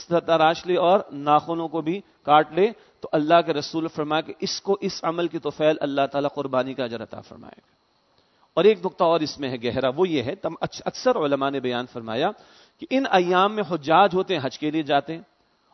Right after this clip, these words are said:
اور وہ حالت احرام میں ہوتے ہیں، تو حالت احرام میں کچھ پابندی آ جاتی ہیں، وہ زیادہ ہوتی ہیں۔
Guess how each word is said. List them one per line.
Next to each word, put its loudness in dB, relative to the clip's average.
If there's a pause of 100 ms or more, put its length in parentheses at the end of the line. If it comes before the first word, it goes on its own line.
اور 8
وہ 2
حالت 6
احرام 4
میں -2
ہوتے -2
ہیں، -14 (260)
تو 2
حالت 4
احرام 2
میں -4
کچھ -6
پابندی 2
آ 6
جاتی 0
ہیں، -2
وہ 2
زیادہ 4
ہوتی 4
ہیں۔ -20